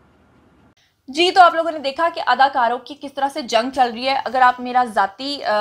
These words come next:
नैरेटिव पूछें तो मैं ये कहूँगी कि अगर आपका कोई न्यूज़ चैनल नहीं है या अगर आपकी कोई रिपोर्टिंग का सिलसिला नहीं है तो बेस-, अ, होना ये चाहिए कि एक अदाकार को थोड़ा न्यूट्रल रहना चाहिए।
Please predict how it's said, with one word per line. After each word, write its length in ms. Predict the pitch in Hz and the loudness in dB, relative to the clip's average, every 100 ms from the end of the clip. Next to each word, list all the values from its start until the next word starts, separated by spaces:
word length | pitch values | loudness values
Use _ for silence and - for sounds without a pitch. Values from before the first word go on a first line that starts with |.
| 208 208 | 2 0
नैरेटिव 480 | 220 226 254 349 330 285 | 2 2 2 -4 -6 -8
पूछें 260 | 247 277 | -8 -8
तो 100 | 294 | -6
मैं 160 | 269 262 | -6 -6
ये 100 | 277 | -8
कहूँगी 420 | 269 247 247 262 | -6 -6 -8 -10
कि 120 | - | -8
अगर 340 | - 226 247 311 | -4 -4 -2 -2
आपका 480 | 233 220 - 240 | 0 0 0 -2
कोई 140 | 254 262 | -2 -6
न्यूज़ 340 | 240 269 311 | -8 -6 -4
चैनल 320 | 302 226 240 | 0 0 0
नहीं 280 | 233 233 233 | -2 -6 -4
है 160 | 220 226 | -4 -2
या 120 | 226 | -2
अगर 180 | 220 226 | -2 -2
आपकी 260 | 220 - | -4 -8
कोई 120 | 226 220 | -12 -10
रिपोर्टिंग 500 | 220 226 220 277 294 | -10 -10 -8 -6 -4
का 80 | |
सिलसिला 380 | 285 240 226 226 | -4 -8 -4 -4
नहीं 340 | 220 226 294 269 | -2 -6 -4 -2
है 120 | 247 | -4
तो 100 | 262 | -6
बेस-, 520 | 208 - 226 240 - | -10 -8 -8 -8 -6
अ, 280 | 220 220 220 226 | -2 -2 -2 -6
होना 160 | 240 | -4
ये 180 | 311 311 | -4 -6
चाहिए 280 | 294 247 247 | -6 -8 -8
कि 120 | 247 | -10
एक 220 | - 247 | -12 -10
अदाकार 500 | - 214 254 254 208 | -4 0 2 2 -2
को 320 | 196 240 359 _ _ _ _ _ _ _ _ 277 | -2 -8 -8 _ _ _ _ _ _ _ _ -6
थोड़ा 140 | 294 | -4
न्यूट्रल 340 | 277 220 208 | -4 -8 -8
रहना 300 | 185 180 180 | -12 -12 -16
चाहिए। 300 | 185 185 180 | -16 -16 -20